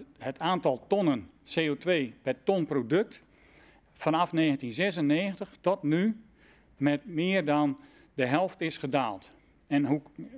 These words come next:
s-, sterker nog, als je het uitrekent in tonnen C O twee per ton product,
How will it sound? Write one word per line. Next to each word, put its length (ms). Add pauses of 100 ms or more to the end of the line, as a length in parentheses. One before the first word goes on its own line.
(140)
s-, 180
sterker 420
nog, 280 (440)
als 160
je 60
het 80
uitrekent 580
in 300 (420)
tonnen 340
C 120
O 160
twee 240
per 140
ton 200
product, 500